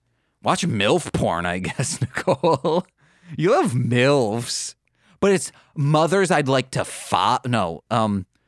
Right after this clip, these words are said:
mothers I'd like to not fornicate or fuck, marry, but an F word that means marry.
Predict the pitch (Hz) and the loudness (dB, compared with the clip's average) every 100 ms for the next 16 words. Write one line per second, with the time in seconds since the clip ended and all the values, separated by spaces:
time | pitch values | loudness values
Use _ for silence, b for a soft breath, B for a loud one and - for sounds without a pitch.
0 | _ - 131 156 190 220 214 202 - 151 | _ -4 0 2 2 2 2 0 0 -2
1 | 135 147 143 135 - 143 135 131 127 117 | 0 0 0 -2 -4 0 2 4 4 2
2 | 98 _ _ _ - 139 190 - - - | 0 _ _ _ -8 -4 -4 -8 -18 -12
3 | 143 143 143 127 113 117 113 110 101 - | -2 0 2 2 -2 -2 -2 -2 -4 -6
4 | - 127 110 101 - - _ - 139 160 | -4 0 2 0 -4 -14 _ -4 0 2
5 | 220 202 120 104 101 123 127 127 127 - | 2 2 0 -2 0 0 0 0 -2 -2
6 | 160 156 - 110 101 101 98 98 104 117 | 0 -2 -2 0 0 0 0 0 0 2
7 | 113 90 98 104 110 98 80 64 64 | 2 0 -2 0 0 0 -4 -12 -18